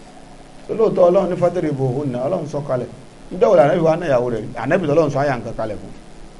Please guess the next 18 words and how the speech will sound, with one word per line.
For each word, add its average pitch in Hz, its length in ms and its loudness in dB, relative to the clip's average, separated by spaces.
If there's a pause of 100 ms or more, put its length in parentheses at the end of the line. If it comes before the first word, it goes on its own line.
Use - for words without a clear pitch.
(880)
Sọ 110 120 -14
làwọn 127 220 2
àfáà 139 260 2
fi 123 80 -2
sọ̀rọ̀ 107 360 -8
lórí 117 240 -4 (160)
shurut 151 440 -4 (540)
tó 151 120 -6
tún 156 220 -2
rọ̀ 139 120 4
mọ́ 110 400 -6 (640)
nínà 113 300 -6 (360)
ìyàwó. 95 360 -12 (120)
Ó 160 60 0
tún 156 200 0
lófin 160 320 0 (240)
tó 156 120 0
dé. 113 240 -6